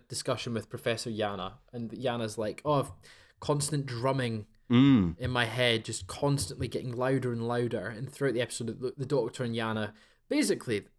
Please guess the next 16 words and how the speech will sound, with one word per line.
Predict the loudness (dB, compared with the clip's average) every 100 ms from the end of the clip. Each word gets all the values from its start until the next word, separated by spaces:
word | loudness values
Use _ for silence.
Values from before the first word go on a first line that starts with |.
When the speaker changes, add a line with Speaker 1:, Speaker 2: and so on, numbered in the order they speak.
| -4
Speaker 1:
they | 0
have | 2 2
a |
bromance. | 0 0 0 -2 -8 -8
They | -2 -2
really, | 2 2 4 2
like, | 0 -2
Speaker 2:
Yeah. | 0
Speaker 1:
admire | 6 6 6 4
each | 4
Speaker 2:
This | 6 8
Speaker 1:
other. | 6
Speaker 2:
is | 4
brilliant. | 2 8 10 12 10 8 4 _ -14 -14 _ _ _
Speaker 1:
Yeah, | 0 2 2
like, | 2 0